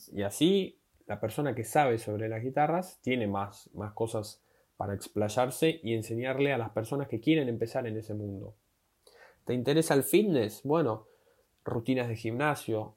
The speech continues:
alimentación. No, no hace falta que seas nutricionista para, em, ofrecer servicios de alimentación. Planes alimenticios, planes de... No tenés que ser personal trainer para dar un, un plan de gimnasio.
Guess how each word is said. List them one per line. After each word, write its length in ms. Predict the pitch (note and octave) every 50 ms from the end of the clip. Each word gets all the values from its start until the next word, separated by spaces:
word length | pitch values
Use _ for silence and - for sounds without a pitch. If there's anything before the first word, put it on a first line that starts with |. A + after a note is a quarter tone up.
| _ _ _
alimentación. 1120 | - G#2+ G#2 G#2+ A2+ A2+ A2 A2 G#2 G#2+ G#2 G#2 - - D3 D3 C#3+ B2+ A#2 A2+ A#2 A#2 - _
No, 260 | - A#2+ C3 C3+ B2+ A2+
no 140 | A#2 C3
hace 180 | C#3 C#3 - B2+
falta 260 | - E3 F3 D#3+ C3
que 80 | G#2+ G#2
seas 160 | A2 A#2 G#2+
nutricionista 800 | A2 A2 G#2 G#2+ A2 A2 - A2 G#2 A2 G#2+ G2+ G#2 - G2 -
para, 380 | G#2 G2 G2 G2+ G#2+ G#2+ - -
em, 480 | - - F#2 F#2 F#2+ G2 G2+ G2+ G2+ G2+ - _ _ _ _ _ _ _ _
ofrecer 520 | - A#2+ A2 - A2+ A#2 A2 - B2 A2+
servicios 720 | A2+ - A#2 G#2+ A2+ A#2 B2 A#2+ - - A#2+ A2 G#2+ G#2 G#2
de 80 | G2+
alimentación. 840 | G#2 G#2+ G#2+ G#2 G#2 G#2+ G#2 G2+ G#2 G2+ - - - - G2+ G#2 G#2 - _ _ _ _ - - _
Planes 400 | A2 A2 G#2+ G#2+ G#2+ G#2 G#2 -
alimenticios, 760 | G#2+ G#2 G#2 G2+ G2+ G2+ G#2 G#2 C#3 C#3 C3 A#2 - A2+ G#2+ A2
planes 340 | G#2+ G#2+ G#2+ G#2+ G#2+ G#2
de... 240 | G#2+ G2+ G2+ G2+ G#2 - _ _ _ _ _ _ _
No 140 | A#2 A#2+ A#2
tenés 260 | A#2 A2 A#2 D3+ D3+
que 80 | C#3+ A#2
ser 180 | B2+ A#2 G#2
personal 460 | - A#2+ A2+ - - G#2+ G#2+ G#2+ G#2 G#2
trainer 500 | A#2+ G#2+ G#2+ G#2+ G#2 G2+ G2+ G2+ F#2+ -
para 420 | - G2 G2 G2 F#2+ F#2+ F2+ - _
dar 240 | - - G2 G2+ G2
un, 380 | G#2 G#2 G2+ F#2+ G2 G2 G2+ G#2+ _ _ _ _ _ _ _ _ _ _ _ _ _ _ _ _ _ _ -
un 160 | - G#2+ G#2
plan 320 | G#2 - G#2 G#2+ G#2+ G#2+
de 100 | G#2+ G#2
gimnasio. 720 | G#2 - G#2 G2+ G#2 G#2 G#2+ G#2 G#2 - - G2 F#2+ -